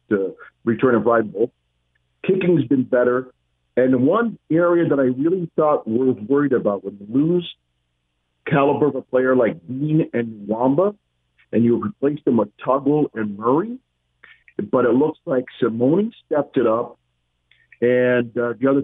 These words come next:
two have been doing well. So no complaints. Uh, it's a team with a lot of depth, and I think I'm, I'm actually excited for them to start playing the really good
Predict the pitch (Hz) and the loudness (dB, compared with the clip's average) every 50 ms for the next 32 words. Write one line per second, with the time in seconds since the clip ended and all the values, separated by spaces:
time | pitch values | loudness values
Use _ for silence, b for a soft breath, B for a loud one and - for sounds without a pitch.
0 | - - 139 131 113 101 123 113 107 104 120 120 117 110 104 113 120 107 101 - | 0 0 -2 -2 0 -2 -4 -4 -4 -2 0 2 2 2 2 2 2 2 0 -2
1 | _ - - 110 107 104 123 143 190 208 214 220 208 156 - 160 156 160 165 180 | _ -8 -10 -8 -6 -2 0 0 0 2 0 -2 -4 -4 -2 -2 0 0 0 -2
2 | 202 - - - _ _ _ _ _ _ _ _ _ - - 120 120 120 117 - | -4 -10 -18 -20 _ _ _ _ _ _ _ _ _ -2 0 2 2 2 2 0
3 | - - - 117 113 - - 117 107 - - - 208 190 175 165 151 156 - 117 | -2 -4 -6 -6 -6 -2 0 0 0 -2 -2 -2 0 0 2 2 2 2 2 0
4 | 113 120 135 165 202 196 156 151 156 160 180 202 _ _ _ _ _ _ _ _ | 2 0 0 2 0 0 0 0 0 0 0 -2 _ _ _ _ _ _ _ _
5 | _ _ _ _ _ _ - 101 107 120 120 120 120 - 143 139 - _ _ _ | _ _ _ _ _ _ -2 0 2 4 4 2 2 2 0 0 0 _ _ _
6 | - 117 127 135 131 123 117 - - - 147 160 156 170 175 175 - - - 135 | 0 2 2 4 4 4 2 0 0 -2 0 2 2 2 2 0 -2 -4 -6 -6
7 | 110 - - - - 170 180 175 131 113 104 104 104 - 123 120 123 117 113 113 | -6 -6 -10 -2 2 2 4 4 4 2 2 0 -2 -6 -6 -6 -6 -8 -8 -10
8 | 110 107 - 131 123 117 - - 127 120 120 117 113 110 107 107 127 127 120 123 | -8 -2 0 2 2 2 0 0 2 2 2 2 0 0 0 0 0 -2 -2 -4
9 | 107 - - 131 135 | -4 -2 0 -2 -2